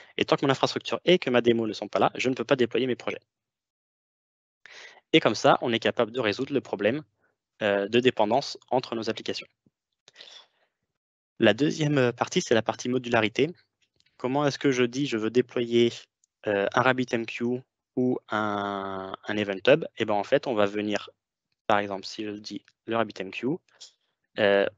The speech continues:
on va venir, euh, tac, tac, ici, on va dire je ne veux pas de RabbitMQ pour,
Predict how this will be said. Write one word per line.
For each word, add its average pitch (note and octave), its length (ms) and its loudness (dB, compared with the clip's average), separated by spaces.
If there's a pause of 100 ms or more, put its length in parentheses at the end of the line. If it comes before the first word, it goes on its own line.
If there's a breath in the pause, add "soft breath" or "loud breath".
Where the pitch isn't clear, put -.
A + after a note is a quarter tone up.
(400)
on A#2+ 100 2
va A#2 200 4
venir, A#2+ 500 0 (180)
euh, F#2+ 520 -4
tac, - 180 -14
tac, - 200 -12
ici, - 420 -2 (880)
on A2 80 0
va G2+ 80 2
dire G#2 180 -2
je A#2+ 140 0
ne E3+ 100 4
veux D#3 120 2
pas C#3+ 120 4
de B2 60 2
RabbitMQ A2+ 540 0 (1400)
pour, B2+ 260 0